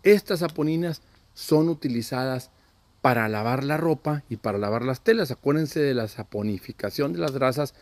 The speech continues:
para hacer los jabones. Este se utilizaba por las tribus mesoamericanas en todo México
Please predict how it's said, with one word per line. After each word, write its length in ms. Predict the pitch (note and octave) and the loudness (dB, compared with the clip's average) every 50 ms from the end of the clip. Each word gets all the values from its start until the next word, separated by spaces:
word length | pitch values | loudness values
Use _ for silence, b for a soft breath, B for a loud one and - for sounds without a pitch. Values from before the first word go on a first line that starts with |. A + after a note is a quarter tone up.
| b b b b b | b b b b b
para 200 | - A2 G2+ F#2+ | -4 -2 -2 -2
hacer 220 | F#2+ - B2+ A#2+ | -4 -4 -4 -2
los 160 | C3 C3+ - | -2 -2 -4
jabones. 460 | - - G2 G2 G#2+ A2 A2 G2+ - b b b b b b b b b | -4 -2 0 2 2 2 2 0 -4 b b b b b b b b b
Este 280 | D#3+ E3 - - E3+ C3+ | 0 2 4 2 2 2
se 80 | D3+ | 0
utilizaba 520 | C3+ B2+ - A#2+ A#2 A#2 C3+ C#3+ C#3+ C#3 C3+ | -4 -4 -2 -4 -2 -2 -2 -2 -2 -2 -4
por 240 | - A#2+ A#2+ A2 | -2 -2 0 0
las 260 | A2 A2 G2+ - - _ _ - | 0 -2 -4 -6 -10 _ _ 2
tribus 560 | - G3 A3 A#3 G#3+ G3+ G3+ G3 - - _ b b b b b b b b b b _ _ _ _ | 4 4 6 4 4 4 2 2 0 0 _ b b b b b b b b b b _ _ _ _
mesoamericanas 1040 | - C3 B2+ A#2+ - C3+ A#2+ A#2 A#2 A2 A2+ - - - - F3 E3+ F3 F3 D3+ - b b b b b b b | 0 0 0 2 2 2 2 2 2 0 -2 -4 -4 -4 -2 -2 -2 -2 -4 -4 -8 b b b b b b b
en 200 | - A2+ A2+ A2 | -2 0 0 0
todo 320 | G#2+ - D3+ D#3 D#3+ D#3 D3 | 0 4 4 6 6 6 4
México 600 | C#3+ D#3 E3 D3+ - F#3 - - - E3+ D#3+ | 4 2 2 0 -2 -6 -6 -2 -2 -4 -4